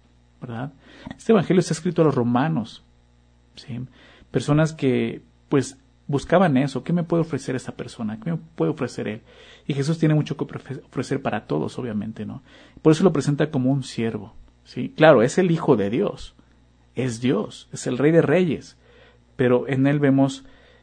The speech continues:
eh, esa gran enseñanza de humildad y de servicio, que es lo que hemos aprendido. Te recuerdo,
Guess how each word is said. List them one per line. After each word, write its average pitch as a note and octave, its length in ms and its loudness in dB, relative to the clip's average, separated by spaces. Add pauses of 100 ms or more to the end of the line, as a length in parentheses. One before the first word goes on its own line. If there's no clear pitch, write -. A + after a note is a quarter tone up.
(140)
eh, A2+ 420 -4
esa C3 240 -2
gran C3 220 0
enseñanza B2 480 -4
de B2 80 -2
humildad A2 400 -4
y - 80 -8
de A2 120 -4
servicio, A2 540 -10 (440)
que - 120 -6
es B2 40 -2
lo B2 80 0
que B2+ 100 -6
hemos B2 160 0
aprendido. G#2+ 460 -6
Te - 80 -4
recuerdo, C#3 600 0